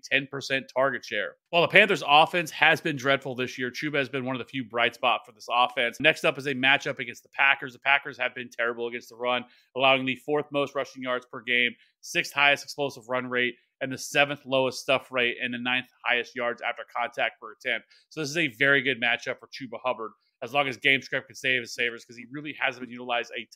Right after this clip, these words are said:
ton in the passing game. But still, I think Chuba Hubbard sets up to be in another really good spot this week against the Packers. Ty Chandler, uh, Chandler was so good last week. It makes you wonder why he wasn't the lead back, uh, much sooner, because,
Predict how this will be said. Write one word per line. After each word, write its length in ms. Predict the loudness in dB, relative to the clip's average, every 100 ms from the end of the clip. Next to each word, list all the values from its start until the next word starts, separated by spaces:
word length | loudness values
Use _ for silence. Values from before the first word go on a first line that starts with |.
| -8
ton 180 | -6
in 60 | -6
the 60 | -4
passing 400 | -2 -2 -4 -6
game. 240 | -4 -4 -10 -20 _ _
But 200 | 0 0
still, 420 | 2 6 6 4 -2 0
I 80 | 4
think 160 | 4
Chuba 200 | 0 0
Hubbard 300 | 2 2 0
sets 240 | -2 -4 -2
up 140 | -4
to 80 | -4
be 80 | -2
in 80 |
another 300 | -2 -2 -4
really 320 | -6 -8 -8 -6
good 180 | -8
spot 300 | -8 -4 -4 -6
this 160 | -14 -14
week 200 | -12 -12
against 220 | -14 _
the 60 | _
Packers. 460 | 6 6 4 -4 -6 _ _ 2
Ty 200 | 6 6
Chandler, 560 | 6 4 4 4 0 0 _ 0
uh, 100 | 0
Chandler 320 | 4 4 4
was 260 | -2 -6 -2
so 180 | 0 2
good 220 | 0 -2
last 300 | -2 -2 -4
week. 160 | -10
It 60 | -4
makes 220 | -4 -4
you 60 | -6
wonder 220 | -6 -4
why 180 | -2 -2
he 100 | -2
wasn't 240 | -8 -12
the 60 | -16
lead 300 | -10 -10 -6
back, 260 | -2 -2 -4 _ _ 0
uh, 180 | 2 4
much 300 | 2 2 -2
sooner, 300 | -2 -2 -6
because, 340 | -4 -4 -4